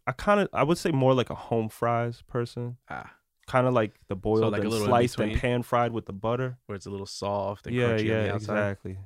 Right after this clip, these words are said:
Speaker 2: I, I like those.
Speaker 1: Yeah, yeah.
Speaker 2: But I also prefer the crunchy ones too.
Speaker 1: I like that too. Like, i-, if they're made well, like,
Speaker 2: Mm-hmm.
Speaker 1: I know that, um, like, there's this, I don't know who it was.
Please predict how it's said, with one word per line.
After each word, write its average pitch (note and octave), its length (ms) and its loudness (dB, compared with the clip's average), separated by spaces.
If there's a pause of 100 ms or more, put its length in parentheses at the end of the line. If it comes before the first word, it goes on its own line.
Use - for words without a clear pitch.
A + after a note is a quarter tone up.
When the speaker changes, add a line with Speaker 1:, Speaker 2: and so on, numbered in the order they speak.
(160)
Speaker 2:
I, G2+ 60 -2
I D3+ 200 -6
like E3+ 220 -10
those. F2+ 260 -12 (160)
Speaker 1:
Yeah, A2 100 -6
yeah. F#2+ 120 -6 (160)
Speaker 2:
But C#3 100 2
I C#3+ 60 4
also C#3+ 280 -2
prefer G2 360 -6
the - 80 -16
crunchy - 280 -12
ones F2 240 -16
too. F#2+ 120 -14
Speaker 1:
I A#2+ 60 -4
like E3 200 -4
that D#3+ 180 -10
too. D3 300 -6
Like, B2 180 0
i-, D#3+ 160 2
if D#3 140 0
they're G3 140 4
made C3+ 380 0
well, F3 440 -4
like, A#2+ 240 0
Speaker 2:
Mm-hmm. G#2+ 180 -12
Speaker 1:
I A#2+ 120 -2
know C3+ 300 2
that, G#2+ 320 -2 (120)
um, G#2 440 -4 (1300)
like, G#2+ 240 -8
there's B2 220 -6
this, - 580 -10 (560)
I F3+ 60 -8
don't F#3+ 80 -6
know C3 140 -6
who A#2+ 200 -4
it F#2+ 60 -8
was. F2+ 420 -8